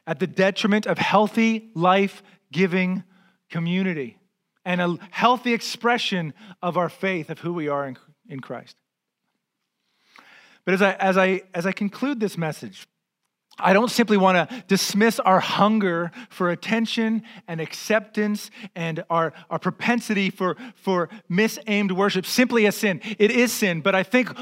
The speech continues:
what it's showing us is a spiritual craving that we all have. There is a spiritual craving that we all have, a universal spiritual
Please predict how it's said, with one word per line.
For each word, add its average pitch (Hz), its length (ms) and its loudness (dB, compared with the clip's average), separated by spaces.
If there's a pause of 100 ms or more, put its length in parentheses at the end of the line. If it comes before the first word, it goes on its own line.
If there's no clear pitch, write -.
(120)
what 220 180 6
it's 208 100 2
showing 247 420 4
us 202 180 2
is 220 180 0
a 196 60 0
spiritual 233 600 2
craving 208 500 2
that 185 180 2
we 185 120 0
all 196 300 4
have. 180 320 2 (1080)
There 202 160 2
is 180 80 -2
a 185 40 -4
spiritual 233 520 0
craving 185 500 2 (220)
that 185 100 0
we 185 80 0
all 190 140 4
have, 190 200 0
a 190 80 -2
universal 196 880 0 (220)
spiritual 185 840 -2